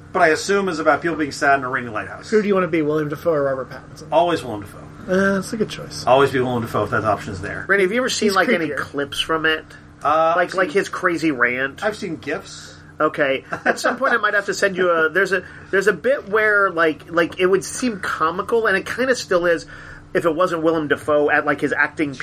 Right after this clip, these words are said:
Speaker 1: Sure, sure.
Speaker 3: But he goes off on the other guy. I think they get in this argument over something, and it's, like, one of those things that probably starts small, and then he gets inhumanly angry, and in the end, he says something like, you know, like,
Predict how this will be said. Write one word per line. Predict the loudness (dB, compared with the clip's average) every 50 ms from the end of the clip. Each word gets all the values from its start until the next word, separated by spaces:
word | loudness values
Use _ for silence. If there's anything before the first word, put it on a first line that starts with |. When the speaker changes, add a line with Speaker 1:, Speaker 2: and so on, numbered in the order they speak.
| -2 0
Speaker 1:
Sure, | 0 0 -2 -4 -8 -18 -14 -8
sure. | -6 -6 -6 -2
Speaker 3:
But | -2 0 0
he | 0
goes | 0 0 0 0 2 0 -2
off | -2 0 2 0 0 2 0
on | -2 0
the | 2 2
other | 4 2 2
guy. | 2 2 2 2 4 2 2
I | 0 0
think | 0 -2 0 0
they | -2 -4
get | 0 0 2 2 2
in | 2 2 0
this | -2 -2 -2 0
argument | 2 2 2 2 0 -4 -6 -6 -4 -2
over | -2 -2 -2 -2 -6
something, | -2 -2 -2 0 0 -2 -2
and | -2
it's, | 0 0
like, | 2 2
one | 2 0
of | 0
those | -2 -2
things | -4 -2
that | -2 -2 -2
probably | 0 -2 -2 -2
starts | -2 0 2 2 2 2 -2
small, | -8 -4 -2 0 2 4 4 2 2 -2 -10 -18 -16 -14 -4 -2
and | 0 2
then | 4 2
he | 4
gets | 4 2 0 0 0
inhumanly | -2 0 0 0 -4 -8 -12 -12 -8 -2 -2 0 0 2 2 2 0 0
angry, | 0 -2 -2 0 0 0 0 0 0 0 -2
and | -2 -2
in | 0
the | -2 0 0 0
end, | 0 0 -2
he | -6
says | -6 -4 0 0 0 0
something | 0 -2 -2 -2 0 0 0 2 2
like, | 0 0 0 0 0
you | 2
know, | 2 2 2
like, | 2 2 0 0 0 -2